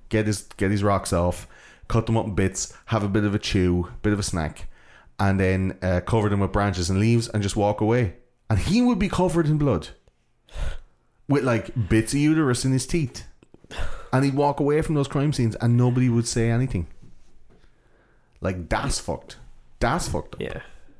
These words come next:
Speaker 1: Right? So he
Speaker 2: Jesus.
Speaker 1: began collecting, uh, vagrants, homeless people, and ladies of the night, A K A prostitutes, and bring them to, uh, to vacant locations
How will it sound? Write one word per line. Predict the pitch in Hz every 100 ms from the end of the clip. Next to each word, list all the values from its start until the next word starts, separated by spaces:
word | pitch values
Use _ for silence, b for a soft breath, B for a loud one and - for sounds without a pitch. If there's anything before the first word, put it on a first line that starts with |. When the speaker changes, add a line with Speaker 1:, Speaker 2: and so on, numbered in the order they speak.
| - _ _
Speaker 1:
Right? | 85 101 120 B B B B B -
So | -
he | 131
Speaker 2:
Jesus. | 131 135
Speaker 1:
began | 151 175
collecting, | 175 156 135 - 127 123 113
uh, | 104 95 90 90
vagrants, | 104 107 101 98 -
homeless | - 98 98 -
people, | 98 - 92 -
and | 98 98
ladies | 101 101 98 92
of | 90
the | 95
night, | 98 98 104 120 - - - -
A | 101
K | 92 92
A | 87
prostitutes, | 98 92 - - 92 95 - - B B B B B
and | 90
bring | 87 107
them | 98 92 98
to, | - 101 98 101
uh, | 101 98 - -
to | - 107 104 104
vacant | 104 107 104 107
locations | 98 101 101 113 - 113 -